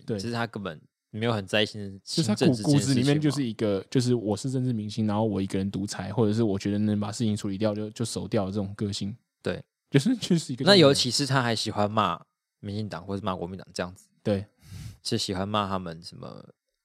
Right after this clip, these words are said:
Speaker 2: 应该有骂过之类的事情吧。
Speaker 1: 就说什么蓝绿一样烂啊，不透明，有没有，不，没有程序正义。
Speaker 2: 对啊，
Speaker 1: 这种
Speaker 2: 什么排序-，派系什么瞧事瞧一瞧啊，
Speaker 1: 对啊。
Speaker 2: 什么的，有的没的。啊，但是民众党也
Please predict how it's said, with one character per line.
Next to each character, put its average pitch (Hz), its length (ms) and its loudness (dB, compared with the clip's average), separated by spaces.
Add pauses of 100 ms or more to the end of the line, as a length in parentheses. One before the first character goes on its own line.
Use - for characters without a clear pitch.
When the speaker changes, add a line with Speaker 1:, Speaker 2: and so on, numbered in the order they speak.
(160)
Speaker 2:
应 143 100 -4
该 180 100 2
有 127 140 2
骂 107 160 4
过 104 160 -2
之 98 140 -6
类 104 80 4
的 90 100 0
事 - 60 -10
情 180 80 6
吧。 - 0 -
Speaker 1:
就 - 0 -
说 208 100 6
什 196 60 4
么 156 80 4
蓝 117 160 0
绿 151 100 4
一 131 60 4
样 135 180 0
烂 135 180 -2
啊， 110 80 -4
不 110 140 -4
透 143 140 6
明， 104 160 -2
有 101 40 -4
没 107 80 0
有， 117 60 2
不， 131 100 -2
没 135 100 2
有 123 60 4
程 110 160 -2
序 117 120 2
正 113 120 0
义。 98 40 -2
Speaker 2:
对 107 100 2
啊， 92 180 -2
Speaker 1:
这 170 120 -6
种 95 160 -2
Speaker 2:
什 - 80 -4
么 147 40 -2
排 - 140 4
序-， 139 240 -2 (100)
派 139 220 6
系 127 240 0
什 110 100 -8
么 120 160 -6
瞧 98 220 -2
事 120 180 -4
瞧 104 220 -4
一 107 60 -2
瞧 - 160 -6
啊， 92 180 -6
Speaker 1:
对 139 120 2
啊。 - 20 2
Speaker 2:
什 139 160 0
么 90 140 -10
的， 92 180 -6
有 90 80 -8
的 87 80 -10
没 85 160 -16
的。 85 80 -16 (420)
啊， 147 160 -4 (100)
但 151 160 2
是 151 120 -2
民 123 180 -2
众 135 80 -4
党 98 180 -4
也 87 140 -12